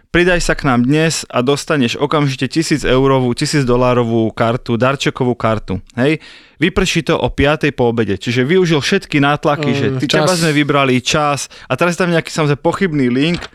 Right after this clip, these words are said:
Speaker 1: konkrétne U jedenásť N bodka X Y Z, čo by presne Walmart poslal, presne tento typ linku. A, a vedľa toho je iba print screen toho, kto odpovedal tomu skemerovi.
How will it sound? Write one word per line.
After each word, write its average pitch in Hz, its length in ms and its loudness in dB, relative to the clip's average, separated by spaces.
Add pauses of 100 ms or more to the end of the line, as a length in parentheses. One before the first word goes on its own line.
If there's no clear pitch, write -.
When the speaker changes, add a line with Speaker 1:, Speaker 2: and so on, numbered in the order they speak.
(360)
Speaker 1:
konkrétne 165 880 0 (380)
U 165 300 2
jedenásť 151 600 0
N 143 300 0
bodka 143 340 -2
X 147 240 -2
Y 139 80 0 (320)
Z, 139 120 2 (340)
čo - 120 -2
by 143 140 2
presne 160 320 0
Walmart 139 460 2
poslal, 131 520 0
presne 139 380 0
tento 143 280 0
typ 160 180 2
linku. 156 420 0 (340)
A, - 120 -4
a - 120 -2
vedľa 165 280 2
toho 156 340 2
je 143 80 4
iba 147 160 2
print 160 260 0
screen 151 300 0
toho, 147 300 0
kto 143 160 -4
odpovedal 131 580 2
tomu 139 220 2
skemerovi. 131 760 0